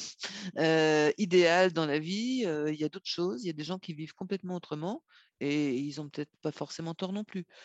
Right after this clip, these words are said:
Donc aller voir ailleurs ce qui se passe et aller voir avant qui se passe, c'est intéressant. Bon, évidemment, heu, si vous prenez, heu, le dix-neuvième siècle et l'essor, heu, de l'industrialisation,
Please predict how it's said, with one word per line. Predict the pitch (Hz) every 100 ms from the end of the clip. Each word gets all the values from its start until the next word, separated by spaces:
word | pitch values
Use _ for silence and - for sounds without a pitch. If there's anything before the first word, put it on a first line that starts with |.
| - -
Donc | 170 -
aller | 180 190
voir | 180 190
ailleurs | 185 180 175
ce |
qui | -
se | 185
passe | - 196 - -
et |
aller | 170 175
voir | 165 175 -
avant | 190 190 190
qui | 165
se | -
passe, | 226 302
c'est | -
intéressant. | 170 - 175 185 - 165 - - - _ -
Bon, | 160 160
évidemment, | 156 165 170 190 226 233
heu, | 170 160
si | -
vous | 160 165
prenez, | - 180 180 196 196 170
heu, | 156 156 151 151 - _
le | 170
dix-neuvième | 165 175 180 170 175
siècle | 165 190 185 -
et | 156
l'essor, | 151 - 180 175 170 151
heu, | 147
de | 147
l'industrialisation, | 151 156 156 - 170 165 160 143 151 - 226 262